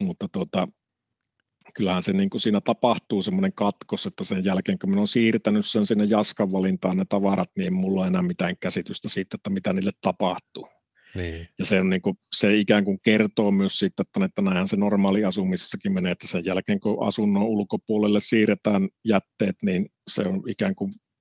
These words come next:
Speaker 1: loppuu se minun mielenkiinto niitä kohtaan.
Speaker 2: Niinpä.
Speaker 1: Eikä mulla oikeastaan, en voi myöskään seurata, että mitä niille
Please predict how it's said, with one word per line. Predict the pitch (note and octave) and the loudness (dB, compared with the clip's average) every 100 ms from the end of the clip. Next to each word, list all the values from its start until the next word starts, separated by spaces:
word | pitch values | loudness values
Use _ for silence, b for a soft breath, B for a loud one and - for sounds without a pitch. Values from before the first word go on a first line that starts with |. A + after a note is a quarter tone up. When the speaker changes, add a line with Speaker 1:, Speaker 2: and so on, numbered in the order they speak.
| - | -4
Speaker 1:
loppuu | A#2 G#2+ _ - A2 | 0 0 _ -2 -2
se | G#2 | 2
minun | G#2+ A2 G#2+ G2+ | 2 4 4 4
mielenkiinto | G2+ G2 G2 G2+ F#3+ G#2 | 4 4 2 0 -2 0
niitä | G2 F#3 - | 0 0 -4
kohtaan. | - F2 - - F#2+ - _ _ b - | -4 -6 -6 -4 -4 -4 _ _ b -4
Speaker 2:
Niinpä. | F#2+ E2 F#2+ | -2 0 -2
Speaker 1:
Eikä | F2+ | 0
mulla | F#2 F2+ | -2 -2
oikeastaan, | F2+ F2+ F#2 - - | -2 0 -2 0 -2
en | - G#2+ | 2 2
voi | G#2+ A#2 | 4 4
myöskään | A#2+ A#2 - - | 4 2 2 2
seurata, | - A#2+ A2+ G2 F2+ | 6 6 6 2 0
että | - F#2 | -2 -6
mitä | F2+ F#2 | -2 -2
niille | F#2 | 0